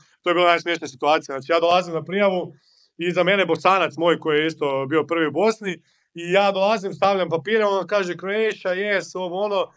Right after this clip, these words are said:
"E, kao, imamo iznenađenje za tebe", rekao, "Šta sam osvojio", kao, "A, drug test", ja rekao, "Daj, <laughs> vi ste mene našli,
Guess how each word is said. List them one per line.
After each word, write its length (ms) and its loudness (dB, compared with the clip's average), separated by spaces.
"E, 320 2
kao, 220 4
imamo 220 2
iznenađenje 460 0
za 100 -6
tebe", 240 -2
rekao, 200 -2
"Šta 220 2
sam 160 -4
osvojio", 420 2
kao, 260 2
"A, 640 4
drug 340 4
test", 300 0
ja 80 2
rekao, 260 0
"Daj, 300 6
<laughs> 460 -2
vi 80 0
ste 220 -4
mene 340 0
našli, 480 2